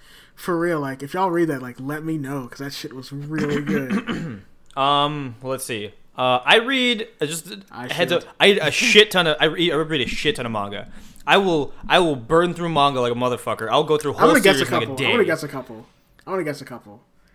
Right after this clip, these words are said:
Speaker 2: So
Speaker 1: Eyeshield, Barakamon.
Speaker 2: Nope, no Barakamon on the, on the manga.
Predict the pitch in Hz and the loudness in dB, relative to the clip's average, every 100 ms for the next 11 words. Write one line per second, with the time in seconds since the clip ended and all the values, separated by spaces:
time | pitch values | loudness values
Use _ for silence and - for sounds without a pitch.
0 | _ _ - 202 190 170 226 214 214 151 | _ _ 2 6 6 6 2 2 2 0
1 | 156 151 170 175 156 147 147 151 _ _ | -4 -2 -2 -2 -4 -6 -6 -12 _ _
2 | _ _ _ _ - 190 196 180 190 196 | _ _ _ _ 4 4 4 2 6 8
3 | 185 190 156 147 139 131 139 143 127 113 | 8 8 4 4 0 -2 -2 0 0 -2